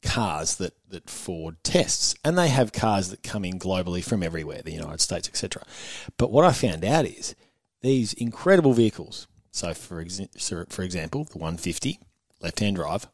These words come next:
once Ford has finished testing this car, and this is the same with other manufacturers, do you know what happens to that car?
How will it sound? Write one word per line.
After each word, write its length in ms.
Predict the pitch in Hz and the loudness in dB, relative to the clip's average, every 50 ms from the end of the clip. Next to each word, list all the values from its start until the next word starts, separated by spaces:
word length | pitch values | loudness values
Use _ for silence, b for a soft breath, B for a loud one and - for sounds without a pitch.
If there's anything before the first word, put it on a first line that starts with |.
| _ _ _ | _ _ _
once 420 | 98 104 123 156 - - - - - - | -2 2 2 2 2 2 -2 -2 -4 -8
Ford 400 | - - - 135 131 131 127 120 | -8 0 6 8 8 8 8 6
has 380 | 95 117 117 117 104 - - - | 4 2 2 2 2 0 -2 -2
finished 460 | - 117 110 107 98 - - - - _ - | -2 0 0 0 0 -2 -4 -6 -8 _ -8
testing 420 | - - 117 110 - - 117 104 95 | -4 -2 0 0 0 -2 -2 -4 -2
this 160 | 90 85 - | -4 -4 -4
car, 220 | - - 90 87 95 | -6 -6 -6 -6 -4
and 100 | 117 113 | -4 -4
this 80 | 90 | -4
is 120 | 92 90 90 | -6 -4 -2
the 80 | 98 90 | 0 0
same 240 | - 98 92 95 | 0 2 2 0
with 100 | 90 85 | 0 0
other 140 | 95 90 90 | -2 -2 -2
manufacturers, 720 | 87 87 87 85 - - 90 85 - - - 101 - - B B B B B B B B B B B B B B B B B _ _ _ _ _ - | -2 -4 -4 -4 -2 -4 -4 -4 -4 -8 -8 -6 -8 -8 B B B B B B B B B B B B B B B B B _ _ _ _ _ -4
do 80 | - 101 | 0 4
you 60 | 104 | 6
know 120 | 110 123 143 | 8 10 8
what 100 | 139 117 | 8 8
happens 260 | 131 131 - 127 117 | 6 2 2 0 -2
to 60 | - | 0
that 120 | 127 - | -2 -2
car? 220 | - - 131 139 | 0 0 0 0